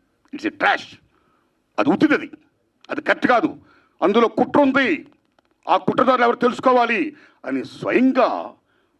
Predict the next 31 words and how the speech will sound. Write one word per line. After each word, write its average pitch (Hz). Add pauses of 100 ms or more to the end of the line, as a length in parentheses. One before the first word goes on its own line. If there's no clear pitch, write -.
పవన్ -
కళ్యాణ్ 202
గారు 185
ఆఫీస్ 135
నుంచి -
రావడం 160
అనేది, 139 (960)
స్వయంగా 269
సినిమాటోగ్రఫీ 220
మంత్రి 147 (480)
దుర్గేష్ 196
గారు 180
మాట్లాడడం 151
అనేది 131
కూడా -
కరెక్ట్ -
కాదు. - (920)
ఎందుకంటే 196
మిత్రులారా, 214 (920)
ప్రొడ్యూసర్ 185
కౌన్సిల్ 185
కానీ, 143
ఫిల్మ్ -
ఛాంబర్ 180
కానీ, 107 (920)
అది 226
సినిమా 240
పరిశ్రమ 226
యొక్క 175
పాలనా 180
సంస్థలు, -